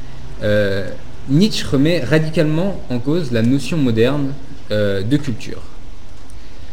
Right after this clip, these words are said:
Ce texte est d'ailleurs considéré comme la plus dure critique de l'Allemagne philosophique et culturelle dans ses tendances modernes, avec bien sûr l'analyse de Marx. Il critique notamment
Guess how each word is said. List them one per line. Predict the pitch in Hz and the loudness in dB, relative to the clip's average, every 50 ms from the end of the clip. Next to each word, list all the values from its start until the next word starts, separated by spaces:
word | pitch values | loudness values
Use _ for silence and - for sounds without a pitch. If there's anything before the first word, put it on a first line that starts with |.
| - - - - - | -4 -4 -4 -4 -2
Ce | - 110 | -2 -2
texte | 98 - 165 165 165 - | 2 4 4 4 4 2
est | - | 0
d'ailleurs | 104 107 104 117 127 | 2 2 2 2 2
considéré | - 120 113 - 104 98 101 104 113 139 147 - - - - - - - - | 0 -2 -2 -2 0 0 2 2 2 2 0 -2 -4 -4 -4 -4 -4 -4 -2
comme | - 104 107 | 0 0 2
la | 110 104 | 2 0
plus | 104 107 113 104 | 0 -2 -2 -2
dure | 101 107 120 170 190 180 | -2 0 2 2 0 0
critique | - - - 139 127 - 143 147 143 - - 123 101 | 0 -2 -2 -2 -2 -2 -2 -2 -2 -2 -4 -2 -2
de | 104 104 | 0 2
l'Allemagne | 110 117 120 131 139 135 135 | 4 4 4 4 4 2 2
philosophique | 135 - 127 120 120 110 117 120 110 - 127 127 - - - - - - - - - - - - | 0 -2 0 0 0 0 0 0 -2 -2 -2 -4 -4 -4 -4 -4 -4 -4 -4 -4 -4 -4 -4 -4
et | 104 | -4
culturelle | 98 - 147 139 143 147 - 123 104 110 123 147 165 165 151 123 | -2 -2 -2 -2 -2 -2 0 2 2 4 4 2 2 0 -2 -2
dans | 113 | -2
ses | 110 - 123 | -2 -2 -2
tendances | 104 120 113 123 135 131 - | 0 0 2 2 0 0 0
modernes, | - 107 101 98 101 107 120 135 135 135 - | 0 0 2 2 2 2 0 0 -2 -2 -2
avec | 123 107 107 120 113 | 0 0 2 2 2
bien | 101 104 101 101 | 0 0 0 0
sûr | - - 120 131 135 127 | -2 0 0 0 0 0
l'analyse | 107 107 107 107 104 104 123 131 117 | 0 2 2 2 2 2 0 0 0
de | 113 | 0
Marx. | 104 101 90 95 101 101 - - - - - - - - - - - - - - - - - - - - - - - - - | 0 0 0 -2 -4 -4 -4 -4 -4 -4 -4 -4 -4 -4 -4 -4 -4 -4 -4 -4 -4 -4 -4 -4 -4 -4 -4 -4 -4 -4 -2
Il | 131 120 | -2 -2
critique | 117 - - 147 - 185 196 190 - | -2 -2 -2 -2 0 0 0 0 0
notamment | 131 127 117 - 113 104 101 101 131 151 | 0 2 2 2 2 2 2 0 0 -2